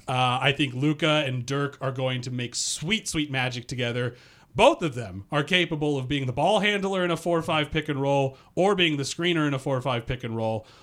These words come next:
Luka's vision is incredible. He's already hitting step back jumpers from the three-point line in people's faces.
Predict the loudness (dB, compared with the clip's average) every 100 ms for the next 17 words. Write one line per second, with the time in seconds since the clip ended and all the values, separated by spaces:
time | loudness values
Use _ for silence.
0 | 0 0 0 -6 -4 2 2 2 0 0
1 | 0 0 -2 -4 -4 -8 -4 2 4 4
2 | 2 0 -2 -12 -4 -4 -4 -2 2 4
3 | 4 4 2 2 0 0 0 0 -2 0
4 | 0 0 0 0 2 0 0 -4 -4 -4
5 | -2 -2 0 -2 0 0 -2 -4 -4 -4
6 | -2 -2 -2 -4